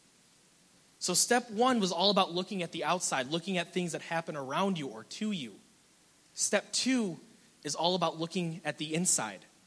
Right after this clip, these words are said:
restoring your inner being, restoring your soul to the image of God. And that brings us to step three. We need to accept being fathered.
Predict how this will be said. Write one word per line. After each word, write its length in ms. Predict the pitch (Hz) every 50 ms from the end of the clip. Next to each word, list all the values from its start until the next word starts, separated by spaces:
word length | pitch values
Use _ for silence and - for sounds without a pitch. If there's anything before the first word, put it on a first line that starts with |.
| _ _ _ _ _ _ _ _ _ _
restoring 840 | - 156 160 - - - - 196 202 214 220 208 185 156 139 135 131 - - - - - - -
your 180 | 151 147 156 156 160
inner 220 | - 180 185 190 165
being, 420 | 131 170 190 185 160 127 107 95
restoring 540 | 113 135 139 - - 180 190 202 202 202 190
your 120 | 175 156
soul 600 | 147 - - - - 190 196 196 170 135 107 - - - - - - _ _ _ _ _ _ _ _ _ _ _ _ _ _ _ _ _ _ _ _ _ -
to 100 | - 160
the 160 | 143 160 190 -
image 560 | 185 202 208 180 147 123 - - - - - - - - -
of 140 | 127 123
God. 300 | 123 147 147 147 120 110 - - - - - - - _ _ _ - - - _ _ _ _ _ _ _ _ _ _ _ _ _ _ _ _ _ _ _ _ _ _ _ _ _ _ _ _ _ _ _ _ _ _ _ _ _ -
And 120 | - 143
that 80 | 147 143
brings 220 | 180 180 185 175
us 120 | 185 180 -
to 60 | 156
step 300 | 139 - - 165 143 -
three. 400 | - - 160 165 165 139 113 104 - - - _ _ _ _ _ _ _ _ _ _ _ _ _ _ _ _ _ _ _ _ _ -
We 140 | 147 156
need 160 | 170 190 180 185
to 160 | - 180 160
accept 640 | 143 - - - - - 180 196 202 - - - - - - _ _ _ _ -
being 220 | 139 139 139 135
fathered. 580 | 123 - - 131 120 123 120 107 92 90 -